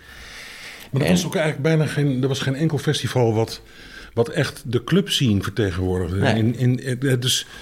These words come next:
Speaker 1: je hebt het idee zo van, eh, festival, Woodstock, Hippie Flippy Trippy, eh, het gaat over een heleboel dingen, eh, eh, over de jeugdcultuur. Maar nee, in tweeënnegentig, drieënnegentig, in die periode, eh,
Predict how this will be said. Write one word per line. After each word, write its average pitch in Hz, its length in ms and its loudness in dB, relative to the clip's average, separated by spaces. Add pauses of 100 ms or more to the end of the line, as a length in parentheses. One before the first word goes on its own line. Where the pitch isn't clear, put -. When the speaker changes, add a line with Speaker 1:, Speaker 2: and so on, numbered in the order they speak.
(280)
Speaker 1:
je 120 80 4
hebt 151 120 6
het 151 100 -4
idee 147 400 6
zo 139 180 6
van, 123 400 2
eh, 117 400 4 (260)
festival, 143 760 2
Woodstock, 131 640 2
Hippie 135 240 2
Flippy 143 320 2
Trippy, 139 720 4 (300)
eh, 120 440 4
het 127 120 0
gaat 131 260 0
over 120 260 2
een 120 60 6
heleboel 135 340 4
dingen, 135 520 4 (360)
eh, 120 720 2
eh, 113 160 2
over 127 140 2
de 127 100 4
jeugdcultuur. 131 720 4
Maar 135 160 6
nee, 156 440 8
in 147 180 4
tweeënnegentig, 151 680 4
drieënnegentig, 135 680 4 (180)
in 113 120 2
die 139 140 4
periode, 127 720 4 (540)
eh, 135 280 6